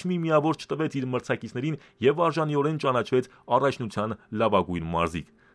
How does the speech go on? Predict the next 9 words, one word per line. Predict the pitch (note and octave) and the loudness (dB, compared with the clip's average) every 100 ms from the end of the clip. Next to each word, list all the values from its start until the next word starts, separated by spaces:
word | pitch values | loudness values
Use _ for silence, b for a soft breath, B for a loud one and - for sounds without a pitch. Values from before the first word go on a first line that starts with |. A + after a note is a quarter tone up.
| - | -6
Սա | - G#2+ | -2 -2
ամբողջ | G#2 A#2+ B2+ D3 - | -2 0 2 2 0
հայ | A2+ | -2
ժողովրդի | G#2 G#2+ A2 A2 B2 | 0 0 0 -2 -2
հաղթանակն | F#2+ G#2 - B2+ B2 A2+ | 0 0 -2 -2 0 -2
է, | D#2+ b - | -8 b -6
և | F2 E2+ | -6 -4
վստահ | F2+ - B2 | -6 -2 -2
ենք՝ | B2 F#2 | -2 -6